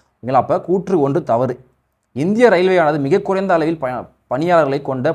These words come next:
பொதுத்துறை நிறுவனம். ஓகேங்களா? நமக்கு பார்த்தாலே நீங்க வந்து ஈஸியா போட்டுக்கலாம். இது மிக குறைந்த அளவில், அதிகமான அளவில் வேலை செய்யறதுன்னா இந்திய ரயில்வே தான். அப்ப இதுவுமே தவறானது. அப்ப இதுக்கு என்ன வரும்னா, ஆப்ஷன் டி, ஒன்று மற்றும்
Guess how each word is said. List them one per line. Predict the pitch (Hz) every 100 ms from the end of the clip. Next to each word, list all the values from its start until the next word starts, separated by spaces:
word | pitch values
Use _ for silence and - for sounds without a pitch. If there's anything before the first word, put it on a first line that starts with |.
| -
பொதுத்துறை | 160 165 139
நிறுவனம். | 120 107 104
ஓகேங்களா? | _ _ _ _ - 117 113
நமக்கு | 113 110
பார்த்தாலே | 131 156 170
நீங்க | 170 139
வந்து | 143
ஈஸியா | 143 165 135
போட்டுக்கலாம். | 120 110 -
இது | 110 110
மிக | 160 165
குறைந்த | 147 190 175
அளவில், | 156 139 117
அதிகமான | 120 160 175 185
அளவில் | 190 160
வேலை | 156
செய்யறதுன்னா | 151 139 131 196 254 - 127
இந்திய | 143 196 - - 127
ரயில்வே | 127 120
தான். | 110 107
அப்ப | 143 131
இதுவுமே | 165 208 135
தவறானது. | 120 117 107 95 _ _ _ 117
அப்ப | 120
இதுக்கு | 117
என்ன | 160 180
வரும்னா, | 131 151 151 127
ஆப்ஷன் | 127 135 120
டி, | 135 143 107 127
ஒன்று | 185 202 196
மற்றும் | 135 -